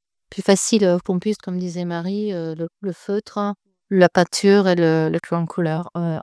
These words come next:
Speaker 2: en, en passant, euh, en séjournant, euh, quelques jours ici à Lourdes, vous venez rendre grâce avec, euh, ce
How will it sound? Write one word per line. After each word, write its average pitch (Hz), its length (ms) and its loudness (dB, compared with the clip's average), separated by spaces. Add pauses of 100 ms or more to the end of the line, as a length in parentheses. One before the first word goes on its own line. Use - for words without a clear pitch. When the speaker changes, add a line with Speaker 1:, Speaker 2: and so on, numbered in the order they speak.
Speaker 2:
en, 156 200 -6
en 170 100 -6
passant, 185 480 -4
euh, 160 120 -4
en 147 100 -4
séjournant, 175 720 -2
euh, 135 300 -2
quelques 165 260 -6
jours 160 200 -2
ici 170 260 -6
à 156 60 -2
Lourdes, 202 540 -2
vous 170 140 -4
venez 175 260 0
rendre 170 340 -4
grâce 170 320 -6
avec, 160 360 -8
euh, - 160 -10
ce - 140 -16